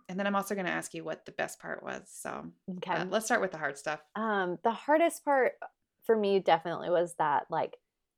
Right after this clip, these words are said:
Speaker 2: food insensitivity. I just, it
Speaker 1: Sure.
Speaker 2: consumed me for so long.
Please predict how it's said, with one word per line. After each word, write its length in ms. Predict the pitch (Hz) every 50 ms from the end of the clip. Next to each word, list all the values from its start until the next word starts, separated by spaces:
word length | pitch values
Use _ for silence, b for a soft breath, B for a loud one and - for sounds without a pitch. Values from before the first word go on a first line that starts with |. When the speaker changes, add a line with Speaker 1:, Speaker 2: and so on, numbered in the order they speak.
| _ _ -
Speaker 2:
food 220 | 190 175 165 165
insensitivity. 880 | 156 - 156 160 156 - 143 147 160 - - 180 160 165 160 165 - - -
I 160 | - 170 180 185
just, 300 | 185 190 180 180 - -
it 40 | - 196 190 -
Speaker 1:
Sure. 80 | 208 202
Speaker 2:
consumed 520 | 185 - - - 190 175 165 170 160 -
me 160 | 170 160 165
for 160 | 165 - 165
so 260 | 170 - - 160 160 165
long. 380 | - - 147 147 165 175 160